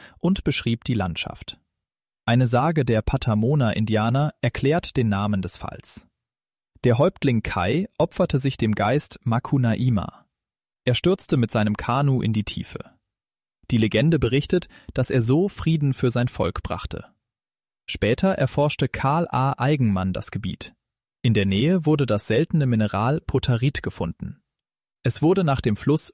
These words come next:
Potaro benannt. Die Umgebung gehört zum Kaieteur-Nationalpark. Dort leben viele exotische Tiere und Pflanzen. Goldfrösche verstecken sich in Bromelien am Wegesrand.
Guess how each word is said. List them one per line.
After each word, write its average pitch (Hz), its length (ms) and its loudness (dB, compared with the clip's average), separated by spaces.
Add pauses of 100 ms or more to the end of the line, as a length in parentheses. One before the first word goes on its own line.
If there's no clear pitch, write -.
Potaro 110 560 -2
benannt. - 540 -10 (600)
Die 117 100 0
Umgebung 135 540 2
gehört 143 320 2
zum 120 300 -2
Kaieteur-Nationalpark. 110 1500 -2 (560)
Dort 156 260 2
leben 156 260 2
viele 196 320 0
exotische 131 580 0
Tiere 151 380 0
und 110 200 -2
Pflanzen. - 600 -8 (480)
Goldfrösche 156 640 2
verstecken 156 480 0
sich 135 240 -2
in 123 160 2
Bromelien 117 680 2
am 113 200 0
Wegesrand. - 680 -4